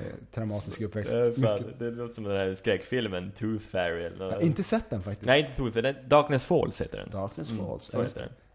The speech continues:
Speaker 2: den.
Speaker 1: det.
Speaker 2: Tooth Fairy är en helt annan film med Vin Diesel som jag inte har sett, men det ska nog vara ett skämskapitel i, i hans karriär,
Speaker 1: Det
Speaker 2: tror jag.
Speaker 1: finns på såna, kan jag tänka mig.
Speaker 2: Ja.
Speaker 1: Nej, men du, jag tror att det börjar på att vara färdigt för den Oscars-specialen.
Speaker 2: Ja,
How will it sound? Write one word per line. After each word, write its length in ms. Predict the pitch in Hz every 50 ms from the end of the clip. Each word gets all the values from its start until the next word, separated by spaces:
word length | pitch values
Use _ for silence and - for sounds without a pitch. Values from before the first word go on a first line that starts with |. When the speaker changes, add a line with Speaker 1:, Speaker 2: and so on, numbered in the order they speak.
| _
Speaker 2:
den. 100 | - 95
Speaker 1:
det. 20 | 90
Speaker 2:
Tooth 180 | 120 120 120
Fairy 160 | - 123 107 107
är 40 |
en 60 | 107 107
helt 180 | 123 113 -
annan 200 | 107 95 92 92
film 220 | - 98 95 95 98
med 100 | 98 92
Vin 260 | 95 107 101 95 92
Diesel 440 | 104 117 117 113 - - - 87 95
som 300 | - - 101 95 92 98 -
jag 160 | 110 107 104
inte 240 | 104 98 95 - 110
har 60 | 104
sett, 340 | - 95 92 98 - - -
men 140 | 110 107 107
det 200 | 113 113 110 98 - - - -
ska 160 | - - 113 101
nog 120 | 101 98
vara 180 | 101 101 98 95
ett 140 | 95 -
skämskapitel 960 | - - 117 101 92 92 - - - 95 - 123 113 - - - 50 - -
i, 300 | 50 - 104 101 95 95
i 40 | 92
hans 260 | 92 92 90 98 -
karriär, 420 | - 104 90 92 87 87 95 95 110
Speaker 1:
Det 60 | 107 107
Speaker 2:
tror 100 | 110 110
jag. 100 | 98 101
Speaker 1:
finns 160 | 123 123 117 113
på 100 | 135 127
såna, 280 | 147 135 127 131 143
kan 60 | 131 127
jag 100 | 120 113
tänka 200 | 117 110 104 98
mig. 100 | 101 101 131
Speaker 2:
Ja. 280 | - 95 95 95 - - - - - _ - - - _ _ _ _ - - -
Speaker 1:
Nej, 160 | - 135 180 214
men 100 | 233 240
du, 60 | 180
jag 140 | 127 113 107
tror 140 | 151 202 214
att 140 | 208 - -
det 240 | 175 175 180 175
börjar 120 | 165 214 175
på 60 | 185
att 40 | 196
vara 100 | 190 160
färdigt 260 | - 156 143 165 -
för 60 | 277 247
den 80 | 226
Oscars-specialen. 920 | 196 165 - - 135 - - - - - 117 113 139 117 113 113 107 110 113 - - -
Speaker 2:
Ja, 320 | 131 127 110 117 127 123